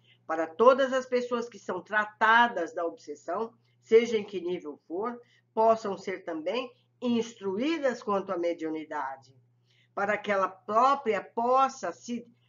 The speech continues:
proteger dessas situações,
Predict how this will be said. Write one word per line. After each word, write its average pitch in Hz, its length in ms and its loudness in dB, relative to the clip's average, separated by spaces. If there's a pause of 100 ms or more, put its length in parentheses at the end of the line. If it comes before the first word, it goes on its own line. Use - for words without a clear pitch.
(380)
proteger 254 920 4
dessas 180 360 -10
situações, 196 680 -10